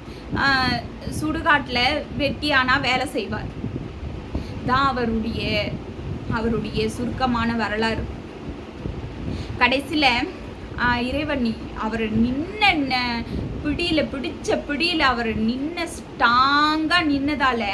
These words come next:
உறுதியா, "நான் என்ன நடந்தாலும் சரி, என்னுடைய கொள்கையிலிருந்து நான் மாறவே மாட்டேன்" அப்படின்னு நின்னதால, இறைவன் வந்து அவர் இழந்த எல்லாத்தையும் திரும்ப கொடுத்துடுறார்.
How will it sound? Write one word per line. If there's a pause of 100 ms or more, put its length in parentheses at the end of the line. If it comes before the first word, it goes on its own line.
(600)
உறுதியா,
"நான்
என்ன
நடந்தாலும்
சரி, (420)
என்னுடைய
கொள்கையிலிருந்து
நான்
மாறவே
மாட்டேன்"
அப்படின்னு (320)
நின்னதால, (340)
இறைவன்
வந்து
அவர்
இழந்த
எல்லாத்தையும்
திரும்ப
கொடுத்துடுறார்.